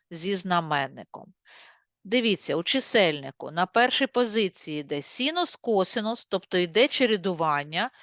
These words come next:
тоді ми можемо звернути у синус. У синуса знак зберігається, тобто буде двадцять мінус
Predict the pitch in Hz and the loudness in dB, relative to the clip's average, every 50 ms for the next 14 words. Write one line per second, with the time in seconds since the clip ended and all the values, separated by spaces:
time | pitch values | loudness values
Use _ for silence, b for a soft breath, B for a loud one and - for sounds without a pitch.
0 | B B B B _ - 208 214 185 180 226 220 190 175 165 156 151 147 151 165 | B B B B _ -2 0 0 2 2 2 2 2 0 -2 -2 -4 -4 0 2
1 | 196 240 277 269 285 311 294 294 294 294 233 185 185 175 180 165 170 170 175 180 | 4 4 4 4 2 0 2 2 2 0 0 0 0 0 0 0 0 -4 -4 -4
2 | 208 226 220 - 220 214 - - 196 190 - - - - 220 214 202 185 156 139 | -4 -4 0 0 0 0 2 -2 -4 -2 0 0 0 2 2 0 -2 -4 -6 -10
3 | - - - - - _ b b b b b _ 180 170 170 - - - - 165 | -12 -14 -18 -20 -20 _ b b b b b _ -8 -8 -6 -6 -8 -8 -6 -2
4 | 175 190 208 233 233 226 - 240 226 220 196 170 175 170 170 180 175 185 175 160 | -2 -2 0 0 -2 0 2 2 2 2 0 -2 0 2 2 4 2 0 -6 -2
5 | 147 170 156 156 151 127 139 143 135 135 139 143 165 202 - - - 277 294 311 | -2 0 0 0 -2 -4 -4 -4 -2 -2 0 -2 -2 -4 -6 -2 0 0 0 0
6 | B B B B B B _ - 226 214 190 - _ 175 160 156 156 147 139 139 | B B B B B B _ 0 2 2 2 0 _ -4 -4 -2 -4 -6 -6 -6
7 | 131 135 147 - 151 151 160 151 147 143 143 160 - - - - 302 349 349 - | -10 -10 -12 -16 -6 0 2 4 4 4 2 2 0 -4 -2 0 2 2 2 0
8 | _ _ _ _ _ _ _ _ _ _ _ _ 156 160 170 185 214 247 262 269 | _ _ _ _ _ _ _ _ _ _ _ _ -10 -6 -4 -2 -2 0 0 0
9 | 262 262 - - - | -2 -2 -2 -8 -12